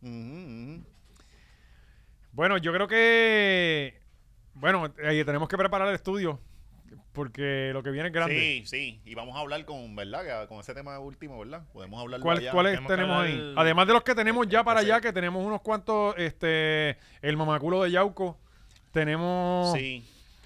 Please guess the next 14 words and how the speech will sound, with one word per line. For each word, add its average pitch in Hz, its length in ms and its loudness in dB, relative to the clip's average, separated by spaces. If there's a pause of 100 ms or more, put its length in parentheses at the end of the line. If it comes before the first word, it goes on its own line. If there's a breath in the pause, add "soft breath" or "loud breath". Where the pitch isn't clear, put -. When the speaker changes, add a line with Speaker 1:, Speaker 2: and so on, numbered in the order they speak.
(240 soft breath)
Speaker 1:
el, 120 240 -2
el 120 160 -4
preso 143 340 -2
que 143 80 -6
se 139 160 -4
picó 135 360 -4
el, 131 120 -8
el 127 280 -6
Speaker 3:
El 120 60 -8
Speaker 1:
hostio. 151 140 0
Speaker 3:
bicho. 156 260 -2
Speaker 2:
el 139 60 0
hierro. 185 480 4
Speaker 1:
Ajá. 120 380 -6